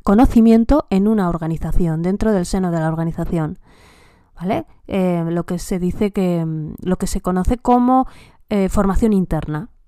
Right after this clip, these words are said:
¿vale? Para fomentar la formación interna dentro de, de la empresa, podríamos tener un PLE compartido con todos los empleados.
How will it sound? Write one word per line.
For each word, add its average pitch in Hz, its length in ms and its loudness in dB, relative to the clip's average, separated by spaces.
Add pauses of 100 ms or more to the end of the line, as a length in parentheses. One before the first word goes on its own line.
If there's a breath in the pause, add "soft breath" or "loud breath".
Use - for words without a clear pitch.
(500)
¿vale? 202 280 -6 (220)
Para 180 260 0
fomentar 180 440 0
la 202 100 0
formación 185 440 0
interna 262 500 0
dentro 220 320 2
de, 185 300 0
de 190 140 -2
la 202 80 0
empresa, 262 440 0 (760 soft breath)
podríamos 220 540 2
tener 233 400 0
un 226 200 2
PLE 247 280 2 (100)
compartido 196 760 0
con 190 180 -2
todos 190 200 2
los 175 160 -2
empleados. 151 680 -6